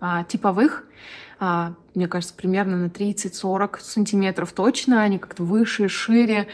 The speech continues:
и поэтому сюда попадает больше света естественного. И для меня это важно еще в том числе в профессиональном ключе, потому что можно делать фотографии, можно снимать влоги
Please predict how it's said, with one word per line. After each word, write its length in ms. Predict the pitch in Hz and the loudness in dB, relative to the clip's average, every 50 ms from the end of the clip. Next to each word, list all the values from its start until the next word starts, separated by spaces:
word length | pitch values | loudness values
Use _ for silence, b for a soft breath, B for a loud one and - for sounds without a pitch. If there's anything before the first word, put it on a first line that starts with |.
| B B B B B | B B B B B
и 60 | - | -6
поэтому 340 | - 202 208 202 214 214 202 | -4 -4 0 2 2 2 2
сюда 240 | - - 196 202 202 | 0 0 0 0 0
попадает 460 | - 202 208 208 190 196 202 196 180 | 0 0 0 0 0 2 0 0 0
больше 420 | 170 202 208 214 196 - - - | 0 0 0 0 0 -2 -4 -4
света 420 | 185 - - 208 226 262 302 285 247 | -4 -6 -2 2 4 4 4 4 2
естественного. 800 | 233 226 233 - - 226 220 220 - - 208 196 196 190 190 185 B B B B B B B | 2 2 0 2 2 2 2 0 -2 -4 -4 -2 -2 -2 -4 -4 B B B B B B B
И 100 | - 240 | 0 0
для 140 | 226 185 214 | 0 2 2
меня 180 | 214 220 220 226 | 4 4 4 4
это 140 | 220 220 | 2 2
важно 260 | 202 220 226 233 226 220 | 4 4 4 4 4 2
еще 160 | 202 - - | 0 0 -4
в 60 | - | -2
том 160 | - 226 214 | 0 0 0
числе 580 | 214 - - - - 214 214 208 190 180 180 - - - - | 0 -2 -4 -4 -2 0 2 2 2 2 0 -6 -14 -4 -2
в 160 | 240 202 190 | 0 0 0
профессиональном 680 | 185 - 208 196 - - 220 208 240 302 320 294 254 | -2 -4 -6 -6 0 0 4 4 6 6 6 6 4
ключе, 380 | 226 - - 202 208 - 208 190 | 2 0 -2 -2 -2 0 -2 -2
потому 300 | 185 - - 196 202 226 | -2 -2 -4 0 0 0
что 240 | 220 - - 190 185 | -2 -2 -4 -4 -2
можно 320 | 190 196 196 190 196 190 | 0 -2 -2 -2 -2 -2
делать 240 | 170 190 185 180 180 | 0 0 -2 -2 -4
фотографии, 640 | - - - 190 208 254 269 302 294 - - 233 | -6 -6 -6 0 4 4 4 4 4 2 2 4
можно 300 | 226 220 208 196 190 - | 4 4 4 2 -2 -4
снимать 400 | 190 - - 202 196 190 180 180 | -6 -2 0 0 0 0 0 -2
влоги 600 | - 196 214 240 262 294 285 226 214 233 226 220 | -4 0 2 4 4 4 4 6 6 6 6 4